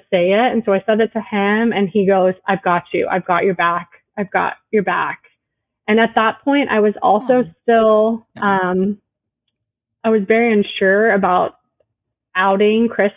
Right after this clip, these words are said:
Speaker 1: for cheating because I was like, "I don't know how this is gonna go
Speaker 2: Mm-hmm.
Speaker 1: down. Like, the edit, he looks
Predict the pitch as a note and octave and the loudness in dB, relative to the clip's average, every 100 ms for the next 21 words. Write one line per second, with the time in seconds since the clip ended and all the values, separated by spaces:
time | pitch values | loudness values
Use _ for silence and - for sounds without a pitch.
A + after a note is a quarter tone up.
0 | - F#3 - F#3+ F#3+ A3+ C4 D4 E4+ F4+ | -4 -4 -4 -2 0 0 0 0 0 -2
1 | _ _ _ _ _ _ _ A3 G#3+ G#3+ | _ _ _ _ _ _ _ -2 2 2
2 | G#3 G3 G3+ G3 F#3 - F#3+ A3 A#3 A3+ | 2 2 4 2 0 -2 -2 0 2 0
3 | A3 G#3 G#3+ E3+ G#3 G#3 G3 F#3 F#3 G3+ | 0 0 0 -2 -2 0 2 2 2 2
4 | G#3+ A3+ G#3+ F#3 F#3+ - G#3 G#3+ G#3+ - | 2 2 0 0 -2 -2 0 2 2 0
5 | - G#3 F#3+ F#3 | 0 2 2 0